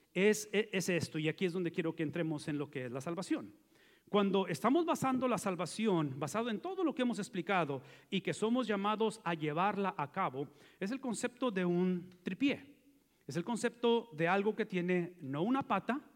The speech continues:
porque entonces si es una pata sería así,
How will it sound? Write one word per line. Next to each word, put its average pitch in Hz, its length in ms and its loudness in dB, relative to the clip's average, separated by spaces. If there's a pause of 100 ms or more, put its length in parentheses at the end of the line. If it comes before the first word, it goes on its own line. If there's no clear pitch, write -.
(680)
porque 147 180 -10
entonces 135 440 -6
si 147 160 -6
es 135 80 -8
una 165 120 -2
pata 180 300 -8
sería 123 360 -6
así, - 460 -4